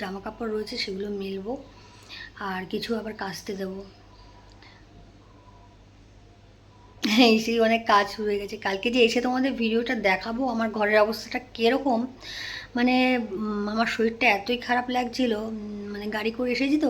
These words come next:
গাড়ি না আমার বেশি সহ্য হয় না, প্রচণ্ড গা গুলায়, মাথা ঘোরে, মানে প্রচণ্ড মানে অসুস্থ হয়ে পড়ি। আর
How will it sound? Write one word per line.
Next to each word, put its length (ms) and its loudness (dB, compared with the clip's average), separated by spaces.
গাড়ি 220 0
না 120 0
আমার 220 -6
বেশি 180 -6
সহ্য 220 2
হয় 180 0
না, 60 -6
প্রচণ্ড 340 -2
গা 100 4
গুলায়, 280 0
মাথা 300 -10
ঘোরে, 220 -4
মানে 160 -2
প্রচণ্ড 340 4
মানে 140 2
অসুস্থ 280 -8
হয়ে 180 2
পড়ি। 180 -4
আর 80 4